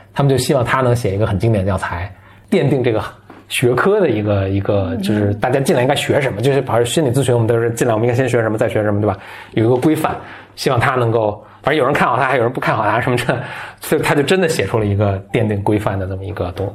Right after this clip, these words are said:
Speaker 1: 一个东西。那教，教了十几年，教十几年之后呢，他就做了一个，有意识地做了一个决定，他就不再教这个课了。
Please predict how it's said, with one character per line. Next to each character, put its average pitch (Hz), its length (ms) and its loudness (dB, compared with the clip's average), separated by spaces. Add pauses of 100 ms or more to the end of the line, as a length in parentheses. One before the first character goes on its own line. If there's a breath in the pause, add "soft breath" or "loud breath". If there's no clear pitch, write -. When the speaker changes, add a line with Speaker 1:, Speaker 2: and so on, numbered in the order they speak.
Speaker 1:
一 104 120 -4
个 110 80 0
东 101 200 -2
西。 - 160 -10 (320 loud breath)
那 123 120 0
教， 143 180 0
教 151 140 2
了 139 60 0
十 - 140 -2
几 127 120 0
年， 101 220 0 (400 loud breath)
教 165 120 2
十 185 160 0
几 170 60 2
年 120 140 2
之 127 60 0
后 135 140 2
呢， 104 160 -2 (1200 loud breath)
他 - 100 -6
就 135 140 0 (160)
做 254 300 0
了 123 100 2
一 113 140 0
个， 113 520 0 (600)
有 135 180 4
意 240 160 4
识 - 160 -2
地 113 80 2
做 120 140 2
了 104 40 0
一 101 40 -2
个 101 60 0
决 90 120 -6
定， 101 100 -2
他 104 100 -2
就 135 60 2
不 127 160 -2
再 175 140 0
教 131 260 0
这 135 120 -2
个 92 80 -6
课 - 200 -8
了。 - 100 -10